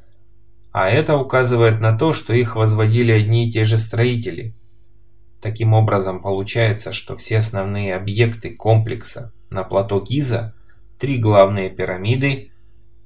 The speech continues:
пирамидальные храмы, храмы возле сфинкса и сам сфинкс были выстроены на много тысячелетий раньше первых фараонов. Но настолько ли они древние,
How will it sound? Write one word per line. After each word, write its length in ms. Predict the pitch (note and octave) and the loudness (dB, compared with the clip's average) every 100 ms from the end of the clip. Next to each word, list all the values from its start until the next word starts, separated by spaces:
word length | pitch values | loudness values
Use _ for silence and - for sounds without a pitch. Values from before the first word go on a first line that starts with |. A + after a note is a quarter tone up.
| - - | -16 -4
пирамидальные 880 | B2+ C3 C3 C3 B2 A#2+ A2+ G2+ F#2+ | -2 0 -2 0 2 4 2 0 -4
храмы, 720 | - A#2+ C#3+ C#3 C3+ A2+ - - | 0 4 4 2 -2 -4 -10 -8
храмы 480 | - C3+ A#2+ G#2+ | 0 2 2 2
возле 320 | G#2 G2+ G2 F#2+ | 0 -4 -4 -8
сфинкса 560 | - C3 D#3 - D3 | -6 -4 -4 -2 -4
и 160 | B2+ A#2 | -2 -4
сам 340 | A2 G#2+ G2 | -2 -2 -2
сфинкс 720 | G#2+ - C3+ D3+ - - - - - - - | -6 -6 -4 -4 -6 -12 -14 -20 -20 -20 -20
были 360 | - C#3+ E3+ D3 | -14 0 4 4
выстроены 680 | A#2+ D3+ - C#3 C3 C3 B2 | 4 2 0 0 0 0 0
на 160 | A#2 | 2
много 340 | A2 B2 D3 D3 | 4 2 2 0
тысячелетий 960 | B2 A#2 G#2+ G#2 G2+ A#2 A#2 A#2 G#2+ - | -2 -4 -4 -4 0 0 0 -2 -2 -2
раньше 580 | A2 G#2 B2 C3+ - B2 | 0 2 2 -2 -4 -6
первых 600 | - G#2+ A2 A#2 A2 - | -4 0 2 2 -2 -4
фараонов. 680 | A2 G#2+ G2 F#2 A2 - - - - - - - - - - - | -2 0 0 -4 -8 -14 -20 -20 -20 -20 -20 -20 -20 -20 -20 -8
Но 100 | G#2+ | -2
настолько 540 | G#2+ G#2+ - E3+ E3+ D#3+ | 0 0 0 -4 -2 0
ли 120 | D3+ | 0
они 320 | C#3+ C#3 C#3 | 0 -2 -2
древние, 720 | B2+ D3 E3+ B2+ G2 F2 - | 0 2 2 2 -2 -4 -10